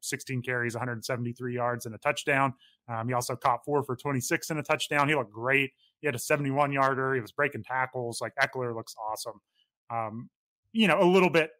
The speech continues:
efficient on just sixteen carries, but still he looked good. But Joshua Kelly looked good. He was catching passes. He was, he was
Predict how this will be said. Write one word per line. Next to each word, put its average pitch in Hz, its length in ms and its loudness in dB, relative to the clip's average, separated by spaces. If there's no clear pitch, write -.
efficient 156 480 0
on 135 120 2
just 127 160 -4
sixteen 127 380 -6
carries, 107 400 -6
but 117 160 -8
still 110 240 -4
he 110 100 -8
looked 110 200 -10
good. 104 320 -10
But 120 180 0
Joshua 196 280 4
Kelly 240 240 6
looked 220 180 2
good. 160 240 6
He 165 60 6
was 131 120 -2
catching 165 300 -2
passes. 180 540 0
He 123 120 -6
was, 113 300 -8
he 117 80 -8
was 107 100 -10